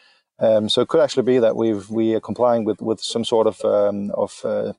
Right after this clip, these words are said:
soft, soft embargo. Um, and the third scenario is, of course, that it's kept in place. But as I was saying, um, I, I wouldn't imagine Berner, and especially Berner, who, who, uh, who actually,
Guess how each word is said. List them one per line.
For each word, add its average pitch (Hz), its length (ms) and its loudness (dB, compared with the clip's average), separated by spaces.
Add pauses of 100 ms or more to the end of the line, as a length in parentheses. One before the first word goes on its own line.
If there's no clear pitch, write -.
(140)
soft, - 560 -4
soft - 340 -2
embargo. 113 480 0 (580)
Um, 123 640 0 (380)
and 135 200 -2 (220)
the 131 100 -6
third 147 180 2
scenario 127 320 2
is, - 120 -4
of 117 100 -4
course, 127 280 0
that 120 240 2
it's - 400 -8
kept - 240 -6
in 117 100 -4
place. 120 280 -2
But 113 140 -4
as 113 180 -4
I - 20 -2
was 113 160 -4
saying, 113 400 -2
um, 101 480 -4 (340)
I, - 120 -4 (240)
I - 40 2
wouldn't 127 260 0
imagine 113 560 -2 (120)
Berner, 117 280 0
and 110 380 -4
especially - 360 -4
Berner, 110 320 0
who, 107 180 -4
who, 110 300 -4
uh, 104 220 0 (680)
who 123 80 0
actually, 113 440 0